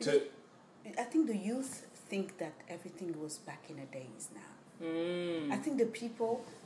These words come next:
Speaker 1: They don't realize that it's, we're repeating.
Speaker 2: I think because of people making money now
Speaker 3: Mm-hmm.
Speaker 2: and being more free
Speaker 3: Mm-hmm.
Speaker 2: and more independent,
Speaker 3: The for-, the forgotten.
Speaker 2: more say so,
Speaker 3: Yeah.
Speaker 2: feel very empowered,
Speaker 3: Mm-hmm.
Speaker 2: and they kind of forget that there's still a system behind them
Speaker 3: Mm-hmm.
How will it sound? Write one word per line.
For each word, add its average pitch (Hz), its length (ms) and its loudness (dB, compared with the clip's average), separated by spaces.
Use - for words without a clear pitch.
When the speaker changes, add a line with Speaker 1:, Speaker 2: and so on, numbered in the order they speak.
Speaker 1:
They 135 120 6
don't 160 180 6
realize 151 300 6
that 131 80 6
it's, 123 200 2
we're 131 160 6
repeating. 131 600 4
Speaker 2:
I 247 80 2
think 339 240 10
because 233 300 4
of 196 120 0
people 233 260 0
making 202 440 2
money 208 260 2
now 208 300 0
Speaker 3:
Mm-hmm. 156 300 -4
Speaker 2:
and 175 120 2
being 180 300 2
more 202 840 6
free 214 460 2
Speaker 3:
Mm-hmm. 170 260 -6
Speaker 2:
and 165 160 4
more 196 160 6
independent, 202 680 4
Speaker 3:
The 208 40 0
for-, 175 340 6
the 175 100 4
forgotten. 185 580 6
Speaker 2:
more 214 180 8
say 220 260 8
so, 214 380 6
Speaker 3:
Yeah. 160 280 4
Speaker 2:
feel 226 320 8
very 262 320 6
empowered, 220 760 4
Speaker 3:
Mm-hmm. 165 360 -8
Speaker 2:
and 196 120 4
they 240 60 6
kind 269 260 6
of 214 80 0
forget 202 380 2
that 180 160 2
there's 175 160 6
still 220 280 2
a 180 40 2
system - 560 4
behind 202 520 4
them 247 200 4
Speaker 3:
Mm-hmm. 170 340 -6